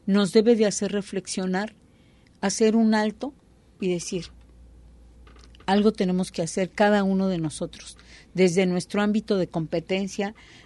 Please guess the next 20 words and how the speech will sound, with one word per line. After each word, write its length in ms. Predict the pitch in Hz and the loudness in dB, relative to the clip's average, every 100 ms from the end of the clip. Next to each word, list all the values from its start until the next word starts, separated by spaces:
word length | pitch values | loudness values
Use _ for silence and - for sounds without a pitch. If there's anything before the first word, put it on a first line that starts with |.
| - | -6
de 220 | 175 185 | 2 4
decir, 380 | 175 185 - 220 | 4 2 0 0
si 220 | - 220 | 0 0
yo 260 | 190 247 247 | 4 4 4
todos 240 | 247 247 | 4 4
los 160 | 240 202 | 4 2
días 260 | 220 220 196 | 2 2 2
vengo 220 | 214 214 | 2 2
aquí 200 | 208 214 | 4 6
a 80 | 208 | 8
dar 180 | 208 | 8
noticias, 720 | 202 165 - 190 - 214 214 - | 6 2 2 0 2 0 -2 -8
por 160 | 180 | -8
ejemplo, 520 | 165 - 196 185 208 - | -6 -6 -6 -4 -6 -6
si 240 | - 185 | -6 -6
todos 260 | - 214 214 | -2 0 2
los 160 | 180 | 0
días 260 | 185 196 - | 0 -2 -4
estamos 440 | - 190 190 185 | -8 -6 -6 -6
aquí 360 | 180 - 190 | -8 -6 -6